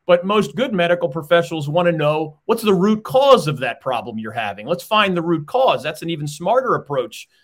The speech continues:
to medicine. Well, the root cause of these football T V deficits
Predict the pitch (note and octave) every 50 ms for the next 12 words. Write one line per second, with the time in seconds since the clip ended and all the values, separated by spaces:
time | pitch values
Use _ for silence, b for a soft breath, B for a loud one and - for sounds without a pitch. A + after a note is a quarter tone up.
0 | _ _ - E3 D#3 D#3+ D#3 C3+ C3 B2+ - - F#2+ - _ _ _ _ _ _
1 | _ _ _ _ _ _ _ _ E3 G3 G#3 F3+ D#3 G3+ F3+ D#3 E3+ G#3 C4 D4
2 | D4+ - - - - B3 B3+ A#3+ G3 D3 B2+ C3 D3 D3 - b b b b b
3 | b b - F3+ F3+ D3+ C#3+ F#3+ F#3 F#3+ F#3 - - - A3+ B3+ B3+ - - A#3
4 | A3+ A3+ - - A3+ A3 F3 G3 A3 F#4 - - E3 C3 C#3 - C3+ C#3+ - -
5 | C3+ C3+ D3+ - - - b